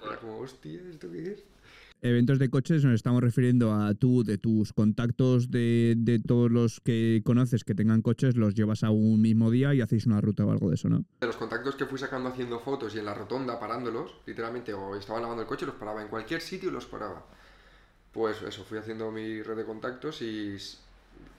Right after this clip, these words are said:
Speaker 1: literalmente quedábamos en un sitio, eh, les decía, "Vale, vamos a ir por aquí, por aquí, por aquí". Les mandaba la ruta por Google Maps,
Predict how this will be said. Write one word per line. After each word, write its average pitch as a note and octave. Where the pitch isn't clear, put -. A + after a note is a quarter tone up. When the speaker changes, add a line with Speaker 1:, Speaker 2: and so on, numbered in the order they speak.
Speaker 1:
literalmente A2
quedábamos B2
en B2
un B2
sitio, E3
eh, A2+
les G#2+
decía, A2
"Vale, A2+
vamos A#2+
a C#3+
ir C#3
por C#3
aquí, B2+
por C3
aquí, B2
por B2
aquí". G#2
Les F#2+
mandaba G#2
la A2
ruta A2+
por A2+
Google A#2
Maps, E3